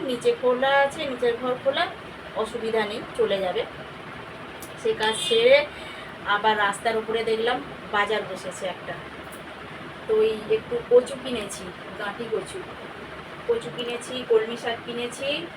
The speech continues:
আর লেবু কিনেছি। কিনে নিয়ে আসছি, হঠাৎ করে মেঘ হয়ে বৃষ্টি, একদম জোরে জোরে বৃষ্টি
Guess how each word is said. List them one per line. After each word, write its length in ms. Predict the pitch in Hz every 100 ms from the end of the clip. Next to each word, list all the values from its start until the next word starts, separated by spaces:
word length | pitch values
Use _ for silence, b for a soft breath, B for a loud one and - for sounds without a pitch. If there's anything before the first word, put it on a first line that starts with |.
| - - - - - - - - - - - - -
আর 420 | 208 202 202 196 190 202 - - - - - 233
লেবু 220 | 240 277 262
কিনেছি। 420 | 262 202 196 185 175 - - - - - - - - - - - - -
কিনে 200 | 247 269
নিয়ে 200 | 262 285
আসছি, 580 | 277 285 - - 330 523 - - - - - - - - - - - - - -
হঠাৎ 380 | 220 220 285 294 -
করে 180 | 285 285
মেঘ 300 | 277 240 233 240
হয়ে 200 | 302 370 480 - -
বৃষ্টি, 340 | 214 - - - - - - - - - - - - - - - - - -
একদম 500 | 440 - - 359 494 440 - - - - - -
জোরে 260 | 240 254 294
জোরে 220 | 330 330
বৃষ্টি 360 | 247 247 -